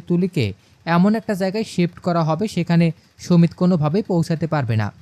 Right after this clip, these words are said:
এই কথা শুনে পূরবী অনেক খুশি হয়ে যায় এবং মোহনাকে thank you জানিয়ে চলে যায়। তখন মোহনা বলে, "এ বাড়িতে কেউ আমাকে নিজের ইচ্ছে রাখেনি,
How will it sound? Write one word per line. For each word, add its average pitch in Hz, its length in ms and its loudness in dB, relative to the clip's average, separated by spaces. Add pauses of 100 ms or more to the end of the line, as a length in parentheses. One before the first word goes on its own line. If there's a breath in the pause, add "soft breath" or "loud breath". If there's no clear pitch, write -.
(220 soft breath)
এই 165 200 0
কথা 165 260 0
শুনে 196 220 -2
পূরবী 175 500 0
অনেক 156 260 0
খুশি 165 260 -4
হয়ে 120 140 0
যায় 107 200 -4 (420 soft breath)
এবং 170 260 2
মোহনাকে 190 480 2 (100)
thank 170 240 -2
you 175 100 0
জানিয়ে 165 280 0
চলে 139 260 -2
যায়। 107 180 -4 (380 soft breath)
তখন 170 340 0
মোহনা 190 280 2
বলে, 196 300 -2
"এ 170 120 0
বাড়িতে 170 320 -2
কেউ 170 180 -2
আমাকে 156 320 0
নিজের 170 280 2
ইচ্ছে 151 220 -2
রাখেনি, 123 440 -2